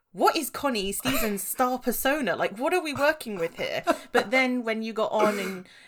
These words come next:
you obviously had the Carpenters and everything, like, I was like, "Oh," I was like, "This is,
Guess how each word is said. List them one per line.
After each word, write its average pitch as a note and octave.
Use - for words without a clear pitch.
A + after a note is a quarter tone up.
you G3
obviously F#3
had E3+
the -
Carpenters F3+
and E3
everything, D#3+
like, D#3+
I F#3
was F3+
like, F3
"Oh," G3
I D#3
was F3
like, F3
"This A#3
is, -